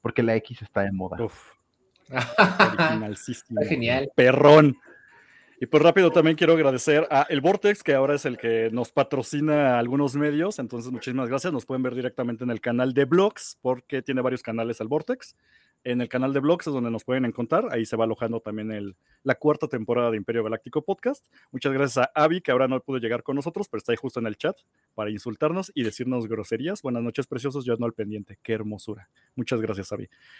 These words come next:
Speaker 2: Y pues yo se los debía porque se juntaron desde entre la tercera y cuarta temporada algunos nuevos suscriptores que se agregaron en el canal de YouTube y yo siempre tengo como, eh, el detalle de mencionar de nombre quiénes fueron los que se agregaron.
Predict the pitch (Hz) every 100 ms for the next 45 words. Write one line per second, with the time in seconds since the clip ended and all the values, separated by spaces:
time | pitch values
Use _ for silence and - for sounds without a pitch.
0 | - - - - 214 185 - 143 185 226
1 | 170 143 156 175 247 - 190 180 156 165
2 | - - 156 160 160 214 269 226 156 139
3 | 127 139 131 151 143 190 208 190 175 175
4 | 135 120 123 135 170 - 120 143 156 151
5 | 143 139 160 147 - - 123 143 - 113
6 | 110 110 107 131 139 104 110 120 123 123
7 | 120 123 165 143 151 156 160 139 139 131
8 | 110 110 113 - 113 113 117 165 151 139
9 | 185 _ _ _ 127 143 147 143 160 170
10 | 175 196 190 175 151 151 160 156 - 147
11 | 143 - 120 131 135 147 139 139